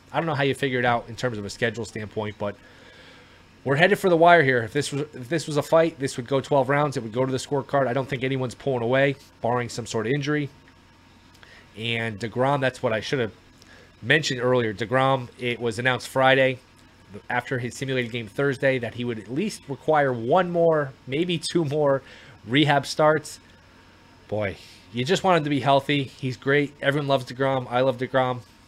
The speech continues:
At some point, you gotta pitch. Okay? At some point, you gotta put the Mets uniform on and go on the mound. If you're gonna throw seventy pitches, who cares if you're throwing for the Mets or for Saint Lucie? Just go pitch for the Mets. Give them the seventy pitches. So, look, I,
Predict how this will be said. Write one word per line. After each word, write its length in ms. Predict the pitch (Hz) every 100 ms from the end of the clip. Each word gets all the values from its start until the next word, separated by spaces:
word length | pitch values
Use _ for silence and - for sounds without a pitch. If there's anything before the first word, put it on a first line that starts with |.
| - - - - - - -
At 140 | 131
some 220 | - 233
point, 200 | - 175
you 100 | 120
gotta 180 | 123 120
pitch. 440 | - 101 - - - - - - - 113
Okay? 300 | 107 123 123
At 160 | 139
some 200 | - 285
point, 220 | 254 214 127
you 80 |
gotta 180 | 127 165
put 300 | - - 165
the 80 | -
Mets 320 | 170 170 -
uniform 420 | 151 143 - 147
on 160 | 139 143
and 120 | 117
go 120 | 120
on 100 | 160
the 80 | 143
mound. 160 | 135 131
If 80 | 156
you're 100 | 175
gonna 160 | 302
throw 200 | - 208
seventy 400 | 160 190 185 170
pitches, 540 | - 190 - 131 120 - - - - - - -
who 120 | - 277
cares 320 | 269 269 226
if 80 | 202
you're 100 | 170
throwing 260 | 208 196
for 100 | 190
the 80 | 151
Mets 340 | 147 233 -
or 140 | - 151
for 180 | - 165
Saint 340 | - 180 139
Lucie? 300 | 202 208 131
Just 200 | 151 226
go 120 | 269
pitch 280 | 262 269 -
for 120 | 254
the 80 | 220
Mets. 380 | 196 269 - - - -
Give 200 | 208 214
them 180 | 240 269
the 80 |
seventy 340 | - 170 139 123
pitches. 380 | 123 107 98 -
So, 240 | 113 101 - - - - - - - - - -
look, 240 | 143 151
I, 200 | 139 120